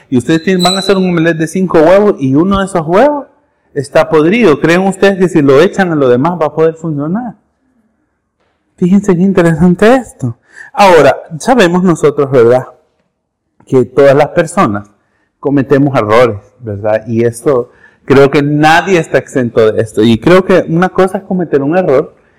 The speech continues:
¿verdad? Y otra cosa es hacer cosas que dañan y lastiman a las demás personas, ¿verdad? Y yo les puedo decir que esta es una cosa terrible.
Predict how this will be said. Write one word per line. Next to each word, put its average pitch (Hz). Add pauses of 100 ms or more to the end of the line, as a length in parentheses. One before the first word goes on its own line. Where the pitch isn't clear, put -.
(260)
¿verdad? 107
Y 120
otra 120
cosa 175
es 131
hacer 135
cosas 156
que 135
dañan 135
y 113
lastiman 143
a 117
las 110
demás 107
personas, 110 (880)
¿verdad? 113
Y 113
yo 113
les 156
puedo 127
decir 139
que 117
esta 107
es 135
una 117
cosa 120
terrible. 110